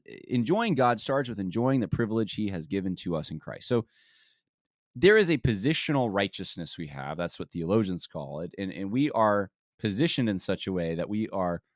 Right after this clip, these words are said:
righteous before God because of what Christ has done. His uh, the, the great transfer. He, he took our sins on the cross, and then he gave us his righteousness. And, and so that's what God sees. That's what,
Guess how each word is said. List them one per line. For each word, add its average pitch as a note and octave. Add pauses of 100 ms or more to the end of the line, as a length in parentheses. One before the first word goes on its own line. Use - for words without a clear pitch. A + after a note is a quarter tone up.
righteous A2+
before F#2
God D#2
because E2+
of F2
what D#2+
Christ D2+
has D2+
done. C2+ (580)
His F#2 (400)
uh, D#2
the, F2+
the F#2
great A2
transfer. G2+
He, D#2
he F#2
took - (400)
our A#2+
sins F2
on F#2+
the F2+
cross, D2+
and F2+
then E2+
he E2+
gave G2
us E2
his F2+
righteousness. D#2+ (840)
And, G#2+
and G#2+
so D3+
that's F3
what F3
God B2
sees. G#2
That's A#2
what, A2+